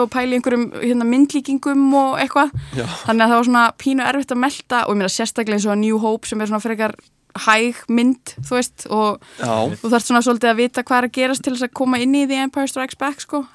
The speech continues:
Speaker 1: en
Speaker 2: Mm.
Speaker 1: eftir að hafa hort á hana bara í gær. <laughs> Þá er ég
Speaker 2: Já.
Speaker 1: bara, "Ó, þetta er svo góð mynd."
Speaker 2: Þú tókst maraþón og horfðir á allar
Speaker 1: Ég
Speaker 2: gömlu, bara
Speaker 1: heldur ég hafi
Speaker 2: myndirnar.
Speaker 1: ekki undirbúið mig, skilurðu.
Speaker 2: Já, bara, bara í, bara á einum degi.
Speaker 1: Já, ég maraþónaði upprunalega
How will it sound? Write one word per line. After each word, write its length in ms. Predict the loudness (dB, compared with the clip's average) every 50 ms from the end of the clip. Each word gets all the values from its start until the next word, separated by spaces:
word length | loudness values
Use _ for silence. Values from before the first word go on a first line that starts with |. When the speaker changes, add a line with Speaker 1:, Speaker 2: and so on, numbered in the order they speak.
| -4
Speaker 1:
en 200 | -2 0 0 0
Speaker 2:
Mm. 220 | 0 -2 -4 -6 -10 -16 _ _ _ _ _ _ _ _ -6
Speaker 1:
eftir 160 | -4 -2 0
að 80 | 2 2
hafa 80 | 4
hort 180 | 2 0 -2 -2 0
á 40 | 0 0
hana 320 | 2 2 0 0 -2 -4 -6 _
bara 160 | -6 -4 -4
í 80 | -4 -4
gær. 300 | -4 -4 -4 -4 -6 -8 -8 -8 -6 -2 0
<laughs> 240 | 0 0 0 -2
Þá 40 | -6 -4
er 80 | -2 0
ég 80 | 0
Speaker 2:
Já. 80 | 0 2
Speaker 1:
bara, 80 | 2
"Ó, 160 | 0 0 -2 -4
þetta 240 | -6 -8 -10 -8
er 60 | -8 -6
svo 440 | -6 -6 -6 -6 -6 -6 -6 -8 -10 -10
góð 400 | -10 -10 -8 -8 -8 -8 -10 -10
mynd." 480 | -10 -8 -8 -8 -8 -8 -8 -8 -6 -6
Speaker 2:
Þú 80 | -4 0
tókst 260 | 2 2 0 0 0 -2 0
maraþón 400 | 2 2 0 0 0 -2 -2 -2
og 60 | 0
horfðir 260 | 2 2 2 2 2
á 100 | 2 2 2 0 -2
allar 320 | -6 -6 -2 0 0 2
Speaker 1:
Ég 300 | 2 4 4 4 2 2 0
Speaker 2:
gömlu, 420 | 0 0 0 2 0 0 0 0 -4 -6 -2
bara 140 | 2 2
Speaker 1:
heldur 120 | 4 4 6
ég 80 | 6
hafi 80 | 6 6
Speaker 2:
myndirnar. 80 | 6 4
Speaker 1:
ekki 220 | 2 2 4 4
undirbúið 560 | 4 2 0 _ -10 -10 -4 0 0 0 0 0
mig, 140 | -4 -6
skilurðu. 320 | -6 -4 -4 -2 -2 -2 0 -2 -2
Speaker 2:
Já, 40 | 0
bara, 220 | 0 2 2 2 0
bara 160 | 0 0 0
í, 180 | 0 0 -2 -4 -6
bara 220 | -4 -2 0 2 2
á 40 | 2 2
einum 240 | 0 0 0 -2 -4 -2
degi. 240 | -2 -2 -2 -2 -2
Speaker 1:
Já, 240 | -2 -2 -2 -2 -4
ég 140 | -4 -2 0
maraþónaði 600 | 2 2 2 0 0 -2 -2 0 0 0 0 0 -2
upprunalega 320 | -4 -6 -4 -4 -4 -4